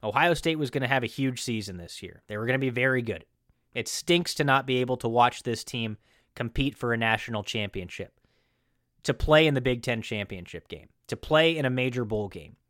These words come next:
to potentially play in the college football playoff, potentially win a national championship this season. None of that's gonna happen for the Ohio State Buckeyes, and it stinks. But we're gonna keep talking about Ohio State football. We're gonna try to make things better, because that's all we can do right now, right?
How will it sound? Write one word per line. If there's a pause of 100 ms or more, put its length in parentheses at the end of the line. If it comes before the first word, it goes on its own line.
to
potentially
play
in
the
college
football
playoff, (360)
potentially
win
a
national
championship
this
season.
None
of
that's
gonna
happen
for
the
Ohio
State
Buckeyes,
and
it
stinks. (680)
But
we're
gonna
keep
talking
about
Ohio
State
football.
We're
gonna
try
to
make
things
better, (300)
because
that's
all
we
can
do
right
now,
right?